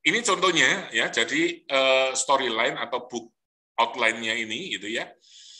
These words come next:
Itu contoh-contoh, contohnya gini. <clears throat> Saya, eh, Ibu sekalian boleh, boleh untuk membuat dan boleh untuk,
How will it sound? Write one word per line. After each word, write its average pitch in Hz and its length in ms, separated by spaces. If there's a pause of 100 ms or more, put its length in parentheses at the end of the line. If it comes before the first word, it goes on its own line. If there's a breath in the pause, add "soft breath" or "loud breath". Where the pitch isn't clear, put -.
(320 loud breath)
Itu 247 560
contoh-contoh, 156 880
contohnya 147 480
gini. 101 240 (320)
<clears throat> 143 320
Saya, 214 320 (640)
eh, 147 260 (140)
Ibu 147 160
sekalian 151 320
boleh, 139 320
boleh 135 240
untuk 165 80
membuat 156 400
dan 175 160
boleh 170 240
untuk, 160 320